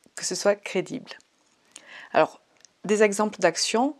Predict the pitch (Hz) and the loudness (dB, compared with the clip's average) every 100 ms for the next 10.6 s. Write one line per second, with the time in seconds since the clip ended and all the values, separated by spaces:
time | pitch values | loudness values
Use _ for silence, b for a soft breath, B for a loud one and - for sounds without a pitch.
0 | _ - 165 - 240 262 - B B B | _ -6 -6 -2 -2 -4 -16 B B B
1 | - 165 165 165 160 - - - - 180 | 0 0 0 -4 -6 -12 -20 -16 -6 0
2 | 185 175 175 - - 180 180 - - 170 | 2 2 0 -6 -4 -4 -6 -16 -8 -6
3 | 160 160 - 165 - 214 269 - B B | -4 -6 -6 -6 -2 -2 -2 -8 B B
4 | B B B _ - 175 170 190 180 - | B B B _ -2 0 2 4 4 2
5 | _ - 202 185 - 190 - 175 170 - | _ -2 0 0 -2 -6 -6 -6 -6 -4
6 | 202 190 - 170 - 170 165 - 151 147 | -4 -4 -6 -8 -8 -6 -6 -6 -8 -8
7 | - 190 202 214 _ B B B B B | -6 -6 -6 -8 _ B B B B B
8 | - 196 180 - 175 170 - 180 185 - | 4 4 4 0 2 2 0 0 0 -4
9 | - 156 - 160 165 160 165 156 135 - | -2 -4 -4 -6 -2 -2 0 0 -2 -8
10 | - 180 202 220 226 - | 0 4 6 6 4 -4